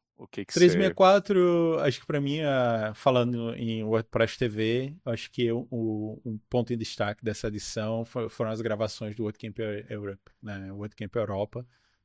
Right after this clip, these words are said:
Speaker 2: dois mil e vinte e seis. Tiveram muitas palestras boas lá. Ah, de recomendação, eu, eu deixo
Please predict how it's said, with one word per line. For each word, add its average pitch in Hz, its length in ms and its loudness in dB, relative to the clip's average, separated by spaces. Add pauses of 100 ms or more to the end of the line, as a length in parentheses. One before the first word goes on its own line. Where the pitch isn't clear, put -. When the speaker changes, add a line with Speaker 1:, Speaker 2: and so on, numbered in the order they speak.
(100)
Speaker 2:
dois 120 200 2
mil 117 120 0
e - 20 0
vinte 107 200 -2
e - 20 -6
seis. 110 420 0 (240)
Tiveram 110 580 0
muitas 120 280 -2
palestras 110 500 -2
boas 104 420 -4
lá. 101 300 -4 (520)
Ah, 104 420 -6 (460)
de 127 420 0
recomendação, 107 1120 0 (480)
eu, 107 920 0 (460)
eu 120 140 2
deixo 107 560 -2